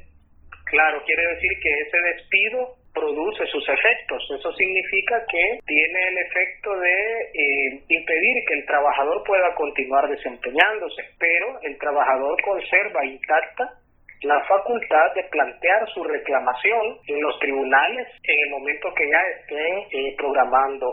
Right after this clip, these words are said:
audiencias. Hacemos el llamado a ese trabajador y a otros, a otras personas trabajadoras que se puedan encontrar en una situación similar a que terminado este momento de la crisis puedan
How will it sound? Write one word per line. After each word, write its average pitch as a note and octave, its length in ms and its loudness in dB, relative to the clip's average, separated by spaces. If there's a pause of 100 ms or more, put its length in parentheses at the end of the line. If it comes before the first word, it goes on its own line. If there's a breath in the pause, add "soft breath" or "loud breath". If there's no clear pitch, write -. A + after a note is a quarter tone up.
audiencias. E3 640 0 (160)
Hacemos D3+ 480 2
el E3+ 80 2
llamado E3+ 480 2 (160)
a B2 160 -6
ese D3 200 -8
trabajador D#3 680 2
y C#3+ 100 -2
a C3 80 4
otros, E3 420 2 (180)
a C#3 220 -4
otras D#3 260 2
personas D3+ 420 2
trabajadoras C#3 640 2
que - 120 -6
se B2 180 -6
puedan C3+ 220 0
encontrar C#3+ 560 2
en B2+ 80 -8
una C3+ 160 -6
situación C#3+ 500 -4
similar D#3+ 400 2 (400 loud breath)
a D3 80 -2
que D3 120 2
terminado C#3 520 0
este E3+ 140 -8
momento E3 440 -2
de D#3+ 120 4
la D#3+ 160 2
crisis G#3 500 -2
puedan E3 320 4